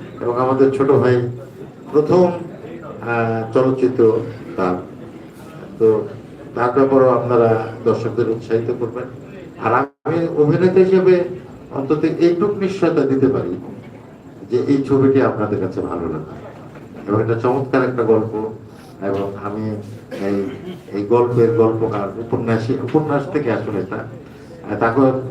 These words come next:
তার প্রতি কৃতজ্ঞতা প্রকাশ করছি যে একটা চমৎকার গল্প। এবং, আহ, আমাদের যে মূল চরিত্রে অভিনয় করেছেন মম, আহ, মানে আমার বিশ্বাস যে তার সর্বোচ্চ শক্তি দিয়ে সে চেষ্টা করেছে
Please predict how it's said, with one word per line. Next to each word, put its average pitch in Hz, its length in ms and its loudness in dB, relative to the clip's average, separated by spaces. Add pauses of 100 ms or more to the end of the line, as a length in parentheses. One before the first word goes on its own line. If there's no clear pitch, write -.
তার 123 200 2
প্রতি 147 180 -2
কৃতজ্ঞতা 139 520 2
প্রকাশ 120 280 0 (100)
করছি 110 260 -2
যে 101 120 -4
একটা 101 220 -4
চমৎকার 123 400 0
গল্প। 98 440 -4 (480)
এবং, 117 300 0 (560)
আহ, 95 340 -4 (340)
আমাদের 131 280 -2
যে 127 80 0
মূল 131 320 0 (120)
চরিত্রে 127 340 2
অভিনয় 113 380 -2
করেছেন 104 340 -6 (160)
মম, 95 160 -6
আহ, - 840 -12 (760)
মানে 120 520 -2 (1000)
আমার 151 200 0
বিশ্বাস 165 440 2
যে 165 120 4
তার 156 360 0 (160)
সর্বোচ্চ 180 480 2 (140)
শক্তি 160 260 -2
দিয়ে 135 200 4
সে 123 200 -2
চেষ্টা 107 240 -4
করেছে - 380 -6